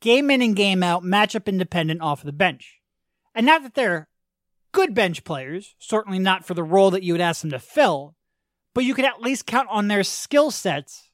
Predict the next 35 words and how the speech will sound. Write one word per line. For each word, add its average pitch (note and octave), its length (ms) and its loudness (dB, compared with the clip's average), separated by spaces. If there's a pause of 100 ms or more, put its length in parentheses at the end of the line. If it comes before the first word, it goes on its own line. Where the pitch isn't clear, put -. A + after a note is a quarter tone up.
(680)
being A3 600 2
viable E3 760 4 (380)
each G3+ 260 -2
and G3 80 0
every E3 200 0
night D3+ 260 -4
out. G3 200 2 (480)
Doesn't F3 220 -6
mean F3 120 -6
they're D3+ 100 -8
gonna C#3+ 160 -10
play F4 260 4
well A3+ 200 2
each G#3 140 -2
and G3+ 80 -4
every F3+ 160 2
night E3+ 180 0
out, D3+ 200 -2 (240)
but A3 200 0
their A3+ 120 2
skill C4 300 0
sets - 320 -2
will G#3+ 160 2
at G#3+ 140 2
least F3 300 -4
be F3+ 100 -4
viable. F3 500 2 (400)
And G3+ 100 -4
that G3+ 120 4
is E3+ 120 -4
Mike G3+ 220 2
Scott F#3+ 320 0
and E3+ 160 -4
James D3+ 280 -2
Ennis. F#3+ 360 -2